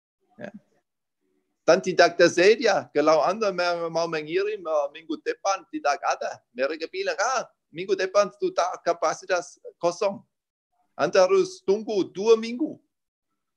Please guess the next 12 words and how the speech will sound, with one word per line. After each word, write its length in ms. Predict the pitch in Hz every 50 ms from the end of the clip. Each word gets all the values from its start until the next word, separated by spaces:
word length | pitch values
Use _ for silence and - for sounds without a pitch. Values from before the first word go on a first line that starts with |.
| _ _
dan 160 | - 156 170
harus 320 | 170 180 175 190 190 185
bayar 400 | - 190 185 180 175 170 175 175
sepuluh, 640 | 170 - 185 165 - - 196 196 208 208 190 180 165
uh, 200 | 175 165 165 156 160
kali 240 | - 165 175 185 185
lebih 240 | 185 175 156 180 190
mahal. 400 | 185 165 165 165 170 180 165 123 -
Wow. 400 | - 104 120 135 156 - - - _ _ _ _ _ _ _ _ _ _ _ _ _ _ _ _ _ _ _ _ _ _ _ _ _ _ _ _ _ _ 104
Ya. 240 | 113 131 160 180 - _ _ _ _ _ _ _
So, 240 | _ - - 135 143 147 147 147 143 139
uh, 320 | 135 127 127 123 117 113